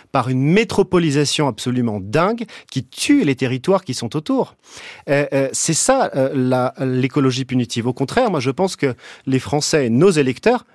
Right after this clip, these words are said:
vivent l'écologie au quotidien. Les éleveurs, le pastoralisme, euh, les pêcheurs, les chasseurs,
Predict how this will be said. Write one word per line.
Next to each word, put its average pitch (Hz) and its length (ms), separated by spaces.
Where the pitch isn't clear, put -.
vivent 220 300
l'écologie 151 420
au 135 60
quotidien. 131 460
Les 135 240
éleveurs, 139 420
le 117 120
pastoralisme, 143 800
euh, 135 160
les 131 140
pêcheurs, 147 680
les 123 100
chasseurs, 156 580